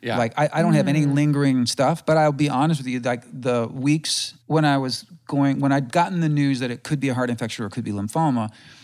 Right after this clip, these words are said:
Speaker 2: I would
Speaker 3: Yeah.
Speaker 2: be walking up and down the beach every day, you know, slowly. I didn't have much energy, and I just remember thinking,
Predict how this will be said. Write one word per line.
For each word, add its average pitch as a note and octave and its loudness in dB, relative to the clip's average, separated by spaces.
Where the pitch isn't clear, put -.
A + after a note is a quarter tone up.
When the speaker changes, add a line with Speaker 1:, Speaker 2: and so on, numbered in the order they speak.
Speaker 2:
I C3+ 2
would A3+ 2
Speaker 3:
Yeah. F#3+ 2
Speaker 2:
be - 0
walking D#3 2
up D3 0
and C#3+ 0
down C3+ 2
the B2 -2
beach A#2+ -4
every C3+ -2
day, G#2+ -2
you F#3 -4
know, D#3 2
slowly. C#3+ 0
I C3+ 0
didn't D#3 0
have C3+ 0
much A#2 -4
energy, A#2+ -2
and A2+ -2
I A2 -2
just A#2 -8
remember C#3 -2
thinking, B2+ -2